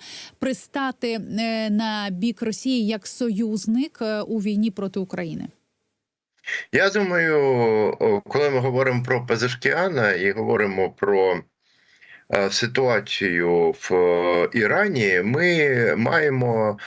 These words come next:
Speaker 2: брати до уваги ще один чинник, дуже важливий, це Ізраїль.
Speaker 1: Мгм.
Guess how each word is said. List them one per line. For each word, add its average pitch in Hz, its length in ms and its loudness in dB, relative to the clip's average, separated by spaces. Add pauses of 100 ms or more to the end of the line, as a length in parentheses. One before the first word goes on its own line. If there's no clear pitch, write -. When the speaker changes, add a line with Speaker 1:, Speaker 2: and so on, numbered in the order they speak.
(200)
Speaker 2:
брати 127 360 0
до 107 220 2
уваги 127 300 0
ще 127 240 -2
один 92 320 0
чинник, 127 540 -2
дуже 98 280 0
важливий, 107 600 0
це 117 520 -2 (280)
Ізраїль. 87 400 0 (1080)
Speaker 1:
Мгм. 226 180 0